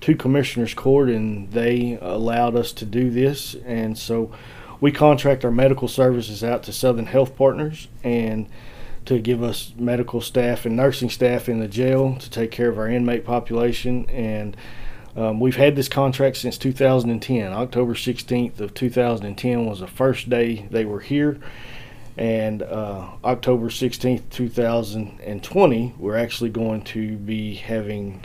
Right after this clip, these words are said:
uh, twenty-four hour medical coverage back there. Right now, we've only got sixteen hours worth of nursing, and then when they're gone,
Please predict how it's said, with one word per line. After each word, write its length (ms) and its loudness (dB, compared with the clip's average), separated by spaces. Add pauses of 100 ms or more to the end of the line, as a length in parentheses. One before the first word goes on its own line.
uh, 220 -4
twenty-four 640 4
hour 220 -2
medical 400 -4
coverage 420 -6
back 220 -4
there. 140 -2
Right 180 -2
now, 180 0
we've 180 -2
only 200 2
got 160 -2
sixteen 480 -2
hours 560 -4
worth 240 0
of 60 -4
nursing, 480 0
and 120 -2
then 140 -4
when 140 -2
they're 160 6
gone, 420 4